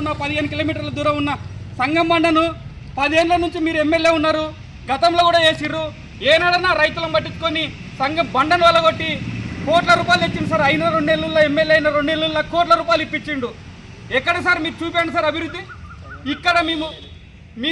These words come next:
మెయిన్ రోడ్ మీద, ఇక్కడ రోడ్డు మీద కూర్చొని ముడ్డి ఎర్రగా అయినా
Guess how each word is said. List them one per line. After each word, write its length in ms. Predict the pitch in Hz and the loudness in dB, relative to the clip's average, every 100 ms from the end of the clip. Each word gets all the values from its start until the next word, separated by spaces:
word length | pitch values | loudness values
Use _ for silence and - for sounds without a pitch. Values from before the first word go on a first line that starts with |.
| 311 | 0
మెయిన్ 180 | 320 330 | 0 2
రోడ్ 140 | 339 339 | 0 0
మీద, 100 | 320 320 | -4 0
ఇక్కడ 160 | 339 311 247 | 2 2 2
రోడ్డు 160 | 294 330 | 2 2
మీద 140 | 330 320 | 0 -2
కూర్చొని 360 | 302 339 320 339 320 - - - - 240 | 0 0 2 -2 -6 -12 -20 -20 -14 -10
ముడ్డి 200 | 294 339 | -2 2
ఎర్రగా 220 | 330 349 339 | 4 6 4
అయినా 140 | 339 | 2